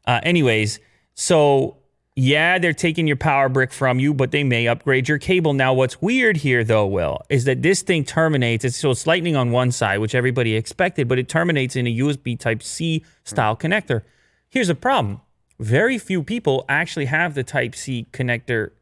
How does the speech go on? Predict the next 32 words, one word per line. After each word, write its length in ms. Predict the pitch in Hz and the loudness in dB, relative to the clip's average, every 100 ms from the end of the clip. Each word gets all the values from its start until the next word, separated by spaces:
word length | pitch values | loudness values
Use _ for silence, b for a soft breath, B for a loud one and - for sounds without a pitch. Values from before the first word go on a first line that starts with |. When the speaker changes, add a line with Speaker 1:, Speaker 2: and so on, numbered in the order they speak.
| - | -6
Speaker 1:
with 140 | 120 | -2
Speaker 2:
Yeah. 40 | |
Speaker 1:
their 100 | 107 | 2
iPhone. 400 | 120 196 180 120 | 2 2 0 -2
It 40 | 117 | 0
would 140 | 147 | 0
only 200 | 160 156 | 2 0
be 180 | 139 165 | -2 -4
from 180 | 147 131 | -4 -6
the 40 | |
previous 360 | 123 143 131 131 | -2 -2 -2 -2
Speaker 2:
Yeah. 60 | |
Speaker 1:
generation 600 | 131 117 120 147 143 139 | -2 0 2 0 0 -2
or 80 | 123 | -2
maybe 300 | 110 113 113 | -2 -2 -2
an 80 | 110 | 0
iPhone 460 | 120 135 135 117 110 _ - | 0 0 -2 -2 -4 _ 0
or 180 | 127 | 2
an 80 | 113 - | 2 0
iPad 500 | 117 123 113 110 117 | -2 0 -2 -2 -4
Pro 260 | - 185 214 | 0 2 2
buyer 480 | 135 95 90 92 147 b b b | 2 -2 -4 -6 -8 b b b
that 100 | 143 | 0
might 220 | 147 147 | 2 0
have 280 | 147 165 165 | 0 -2 -2
the 60 | |
Type-C 460 | 131 147 123 - 127 | -2 0 0 -2 -6
connector 440 | - 123 123 - 117 | -4 -2 -2 -2 -4
on 220 | 120 110 113 | -2 -2 0
their 200 | 117 - _ | -2 -6 _
pre-existing 520 | - 120 107 110 113 107 | -4 -2 -2 -4 -4 -4
charger. 440 | 180 202 135 107 | 0 0 0 -2